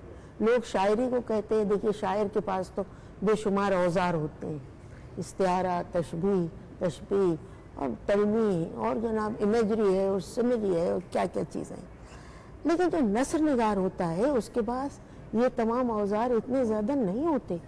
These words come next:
उसे तो एक बराह रास्त गुफ्तगू करनी होती है लोगों से, और नसर में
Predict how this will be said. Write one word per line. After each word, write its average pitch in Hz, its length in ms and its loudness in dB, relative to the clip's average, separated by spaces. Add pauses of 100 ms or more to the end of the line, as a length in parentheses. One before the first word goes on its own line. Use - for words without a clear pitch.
(360)
उसे 196 260 0
तो 320 180 -4
एक 254 220 0
बराह 202 320 0
रास्त 220 420 -2 (360)
गुफ्तगू 262 420 2
करनी 185 440 0
होती 175 280 -2
है 208 200 2
लोगों 185 280 0
से, 240 240 -2 (640)
और 277 160 2
नसर 240 500 2
में 277 300 4